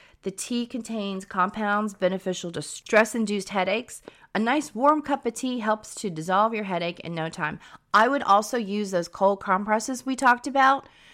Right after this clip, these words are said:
to put on the back of your neck, on your temples, and across your forehead. Those two areas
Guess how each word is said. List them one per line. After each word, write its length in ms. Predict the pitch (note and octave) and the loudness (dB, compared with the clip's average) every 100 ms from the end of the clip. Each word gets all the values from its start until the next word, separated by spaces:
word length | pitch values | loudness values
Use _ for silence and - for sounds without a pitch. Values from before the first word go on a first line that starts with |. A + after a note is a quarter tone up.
| - - | -20 -8
to 140 | A#3+ | -4
put 200 | G3+ A#3+ | 0 2
on 140 | F#3 G3+ | 2 2
the 60 | |
back 360 | E3+ D#3+ F3+ - | 4 6 6 2
of 140 | G#3+ | -2
your 180 | F#3+ F#3 | 0 0
neck, 580 | F3+ E3+ E3 E4+ - - - _ _ _ _ _ _ - | 0 2 4 2 -2 -20 -20 _ _ _ _ _ _ 0
on 200 | F#3+ F#3+ | 2 2
your 120 | F3 | -2
temples, 600 | - A3+ A#3 C4+ C#4+ - - | 0 0 2 2 2 -2 -4
and 100 | F3 | -4
across 420 | - F#3+ G3 - | 0 0 2 -2
your 120 | F#3+ | -8
forehead. 680 | - F#3+ F#3 F3+ E3 - - _ _ _ _ _ _ - | -4 0 0 0 -4 -6 -12 _ _ _ _ _ _ 0
Those 380 | G#3+ A#3+ - - | 4 4 0 -6
two 320 | - B3+ - | -2 -2 0
areas 720 | G#3 G#3+ A#3+ C4+ C#4+ D4 - | 0 2 2 4 2 0 -6